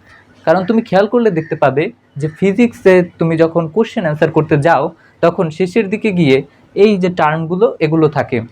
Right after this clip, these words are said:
তোমাকে একটা সিদ্ধান্ত দিতে বলে যে কত পরিবর্তন হয়েছে, কত শতাংশ হয়েছে, কত গুণ হয়েছে। তো এগুলো যদি তুমি ভালোভাবে না জানো, তাহলে ওখানে ওই সিদ্ধান্তটা দিতে পারবে না এবং তোমার এক দুই মার্ক কাটা চলে যাবে।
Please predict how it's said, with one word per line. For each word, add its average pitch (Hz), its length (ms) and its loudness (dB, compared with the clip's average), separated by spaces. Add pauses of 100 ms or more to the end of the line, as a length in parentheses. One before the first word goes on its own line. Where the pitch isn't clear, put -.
(120)
তোমাকে 185 240 2
একটা 196 160 -2
সিদ্ধান্ত 180 500 -2
দিতে 135 240 0
বলে 110 280 -2 (360)
যে 123 220 0 (340)
কত 175 200 0
পরিবর্তন 160 580 0
হয়েছে, 151 460 0
কত 165 200 2
শতাংশ 175 500 0
হয়েছে, 147 540 0 (120)
কত 165 200 2
গুণ 175 260 2
হয়েছে। 147 540 -2 (480)
তো 156 240 2
এগুলো 214 280 2
যদি 208 220 -2
তুমি 202 200 -2
ভালোভাবে 165 400 2
না 151 180 2
জানো, 170 240 -2 (140)
তাহলে 180 280 0
ওখানে 170 240 -4
ওই 170 80 -4
সিদ্ধান্তটা 170 540 -2
দিতে 156 220 0
পারবে 180 260 0
না 247 220 -2 (260)
এবং 175 220 2
তোমার 180 160 2
এক 151 220 2
দুই 156 120 -2
মার্ক 147 220 -4
কাটা 147 200 -2
চলে 120 240 -4
যাবে। 113 260 -6